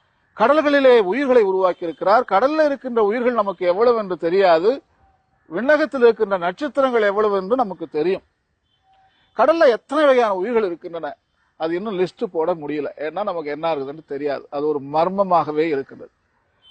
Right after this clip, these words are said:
சங்கீதாசர் சொல்லுகிறார், கடல்ல நிறைய நமக்கு, அஹ், அனுகூலங்கள் இருக்கின்றன. கப்பல்கள் செல்லுகின்றன, வியாபாரம் நடக்கின்றது.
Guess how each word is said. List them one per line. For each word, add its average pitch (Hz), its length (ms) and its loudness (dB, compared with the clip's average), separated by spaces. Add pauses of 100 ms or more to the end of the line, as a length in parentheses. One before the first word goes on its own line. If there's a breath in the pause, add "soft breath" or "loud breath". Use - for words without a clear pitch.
(320)
சங்கீதாசர் 277 440 4
சொல்லுகிறார், 233 460 4
கடல்ல 269 500 2
நிறைய 247 380 0
நமக்கு, 180 560 -6 (540)
அஹ், 233 500 4 (160)
அனுகூலங்கள் 233 760 0
இருக்கின்றன. 170 440 -8 (800)
கப்பல்கள் 175 560 0
செல்லுகின்றன, 214 720 0
வியாபாரம் 165 600 2
நடக்கின்றது. 220 840 -4